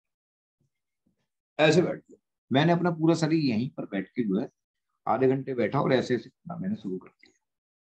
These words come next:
मेरा शरीर movement में आया। और मेरी जितनी भी स्पाइनल कॉर्ड थी, चाहे मेरे ज्वाइंट थे, अब आप बैठे table पे क्या कर लोगे, पैर ही हिला लोगे ऐसे करके, इसके अलावा कुछ नहीं कर सकते। अगर नीचे pencil गिर गई तो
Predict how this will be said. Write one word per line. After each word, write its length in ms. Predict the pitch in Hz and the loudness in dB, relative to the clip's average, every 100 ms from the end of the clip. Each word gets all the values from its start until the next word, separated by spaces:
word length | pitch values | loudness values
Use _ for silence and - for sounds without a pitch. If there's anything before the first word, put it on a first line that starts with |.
| _ - | _ -2
मेरा 160 | 131 143 | 2 4
शरीर 240 | 143 147 | 4 4
movement 380 | 147 117 107 95 101 | 6 4 2 0 -4
में 80 | |
आया। 160 | 90 - _ _ _ _ _ _ _ _ _ _ | -6 -10 _ _ _ _ _ _ _ _ _ _
और 60 | 117 | -2
मेरी 180 | 120 123 | 0 2
जितनी 300 | 123 131 151 | 0 2 4
भी 120 | 143 | 4
स्पाइनल 440 | 135 - 120 123 120 | 2 0 2 2 2
कॉर्ड 260 | 113 113 - | 0 0 -2
थी, 160 | 113 | -4
चाहे 200 | 107 110 | 0 2
मेरे 220 | 107 110 104 | 2 0 -2
ज्वाइंट 340 | 95 90 98 - | -2 -4 -6 -10
थे, 140 | - - 135 | -16 0 4
अब 120 | 135 | 6
आप 240 | 147 147 _ _ _ _ _ _ _ _ _ - | 6 2 _ _ _ _ _ _ _ _ _ -6
बैठे 320 | 110 113 127 | 0 2 2
table 340 | 175 131 120 110 | 4 6 6 4
पे 60 | |
क्या 160 | 110 147 | 0 0
कर 100 | 165 | 0
लोगे, 280 | 160 202 269 - _ _ _ - | 0 0 -4 -10 _ _ _ -2
पैर 160 | 135 143 | 2 4
ही 60 | |
हिला 180 | 131 107 | 4 4
लोगे 260 | 101 113 127 | 2 0 -4
ऐसे 120 | 127 | -6
करके, 260 | 135 - 139 _ _ _ - | -14 -18 -20 _ _ _ -8
इसके 220 | - 120 | -4 2
अलावा 180 | 117 98 | 2 2
कुछ 240 | - - | -4 -6
नहीं 140 | 156 120 | -2 -2
कर 100 | 117 | -4
सकते। 340 | 95 _ - - | -8 _ -8 2
अगर 200 | 131 131 | 4 6
नीचे 280 | 131 120 123 | 6 6 2
pencil 360 | 127 120 120 123 | 2 0 0 0
गिर 120 | 151 | 4
गई 220 | 185 135 - _ _ _ | 6 4 0 _ _ _
तो 40 | - | -8